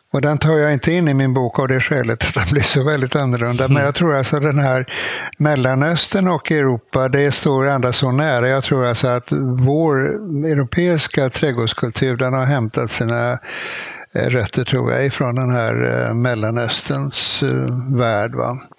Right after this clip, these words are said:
Speaker 2: Mm.
Speaker 1: Så att jag tror de första trädgårdarna uppstod nog, tror jag, i, eh, i Pers-, alltså i Iran, va?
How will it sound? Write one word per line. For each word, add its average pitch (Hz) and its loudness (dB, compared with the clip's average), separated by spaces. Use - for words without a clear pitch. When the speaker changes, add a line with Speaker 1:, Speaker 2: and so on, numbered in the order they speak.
Speaker 2:
Mm. 104 -2
Speaker 1:
Så - -2
att 131 -2
jag 143 -2
tror 139 0
de 127 0
första 131 0
trädgårdarna 127 0
uppstod 151 0
nog, 120 0
tror 123 0
jag, 120 0
i, 117 0
eh, 117 -2
i 120 0
Pers-, 135 -2
alltså 127 -2
i 135 2
Iran, 127 0
va? 117 -4